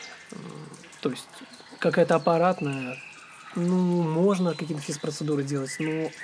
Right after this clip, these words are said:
ведь, э, ты будешь это, как, знаешь, как с пушки по воробьям,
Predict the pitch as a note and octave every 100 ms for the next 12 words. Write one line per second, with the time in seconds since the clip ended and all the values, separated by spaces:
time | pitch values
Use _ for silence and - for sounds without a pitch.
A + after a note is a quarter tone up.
0 | - - - - D3+ D3+ D3 - D#3+ C#3+
1 | C#3 C3+ C#3 D#3 E3+ E3+ E3 D#3+ D3+ C#3+
2 | D3 D#3+ F3 D3 D#3 C#3+ - - - -
3 | G3 - - D#3+ F3 E3+ D3